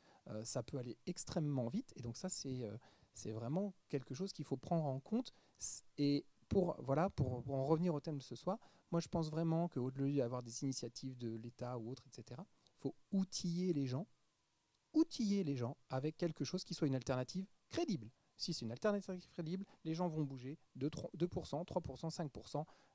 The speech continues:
voilà. Et ça fait tache d'huile. Et c'est ça qu'il faut faire, en fait. C'est pas forcément toujours attendre de l'État, toujours attendre de quelque chose. C'est de favoriser l'émergence. Vous parliez tout à l'heure des produits Frama. Moi, je suis pas d'accord. Je trouve qu'ils sont vachement bien faits,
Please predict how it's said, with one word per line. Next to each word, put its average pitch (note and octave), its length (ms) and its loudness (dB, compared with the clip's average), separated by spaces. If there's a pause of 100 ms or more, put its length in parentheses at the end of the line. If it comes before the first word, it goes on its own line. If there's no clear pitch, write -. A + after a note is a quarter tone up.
(160)
voilà. C3 200 -8 (240)
Et C#3+ 100 -4
ça C#3+ 140 -4
fait D3 140 -4
tache C3+ 200 -4
d'huile. A2+ 220 -8 (300)
Et A#2+ 60 -8
c'est D3 120 -4
ça B3 220 -4
qu'il - 160 -8
faut C#3 140 0
faire, A#2+ 240 -2
en A#2 80 -8
fait. - 160 -10
C'est - 180 -10
pas D#3 180 -2
forcément D#3 520 0
toujours A#2+ 320 -6
attendre B2+ 260 -2
de C3 60 -4
l'État, B2+ 300 -8 (320)
toujours B2+ 220 -8
attendre A#2+ 240 -6
de A2 60 -8
quelque F3+ 200 -6
chose. A#2 280 -6 (220)
C'est - 360 -4
de - 300 -18
favoriser D#3 520 4
l'émergence. C3 540 2 (180)
Vous C#3+ 60 -6
parliez C3 220 0
tout - 160 -12
à C3+ 60 4
l'heure C#3 140 4
des C3 100 0
produits C3+ 300 0
Frama. C3+ 300 0
Moi, B2 120 -6
je - 80 -14
suis - 80 -20 (160)
pas F#3 120 0
d'accord. D#3 320 -2
Je - 60 -8
trouve C3+ 140 -8
qu'ils - 140 -8
sont - 160 -8 (140)
vachement D#3+ 400 0
bien C#3 180 -2
faits, F3+ 200 -6